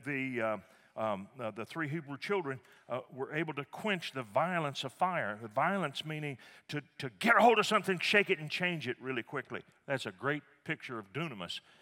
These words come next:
And so the violence of fire is a good picture of that. So supernatural capabilities become inherent abilities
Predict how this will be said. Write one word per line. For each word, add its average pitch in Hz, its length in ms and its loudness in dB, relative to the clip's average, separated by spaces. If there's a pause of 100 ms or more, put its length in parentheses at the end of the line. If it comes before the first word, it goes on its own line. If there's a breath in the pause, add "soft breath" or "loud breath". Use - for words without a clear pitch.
(160 loud breath)
And 123 140 -4
so 131 280 -2 (260 loud breath)
the 113 100 -2
violence 135 500 2
of 123 100 -4
fire 135 500 2 (260 soft breath)
is 120 280 2
a 113 40 -8
good 120 300 -6
picture 180 560 -2 (180)
of 101 200 -8
that. 107 240 2 (960 loud breath)
So 180 320 2 (160 loud breath)
supernatural 214 920 0
capabilities 143 920 0
become 165 440 -2
inherent 180 720 2 (100)
abilities 95 800 -6